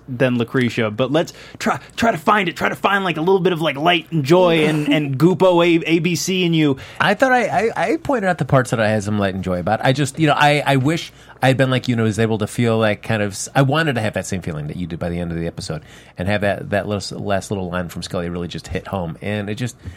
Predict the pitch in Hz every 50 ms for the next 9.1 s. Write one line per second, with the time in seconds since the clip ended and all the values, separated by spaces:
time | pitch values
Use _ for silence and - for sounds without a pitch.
0 | - - - - 110 - - 147 123 92 90 78 - - _ - - 92 82 -
1 | - - - - - - 147 156 151 143 139 123 147 135 - - - - - -
2 | - - - 127 139 143 147 147 151 151 151 151 - - 151 156 160 156 151 151
3 | - - - - 156 147 135 - - - - 147 131 - 156 151 139 123 123 139
4 | 139 131 - 143 135 - 147 135 - 135 - 156 160 - - - - 127 131 131
5 | 131 131 135 135 131 117 - 135 123 - 143 139 139 131 - 120 135 123 - 147
6 | 135 127 120 123 139 156 175 - 113 104 101 110 113 - - 147 135 143 147 -
7 | - 135 127 120 104 - - 180 185 - 185 - 185 160 - 208 208 - - 175
8 | 117 101 - - - 196 - 220 196 214 220 226 233 240 285 370 392 415 453 453
9 | 440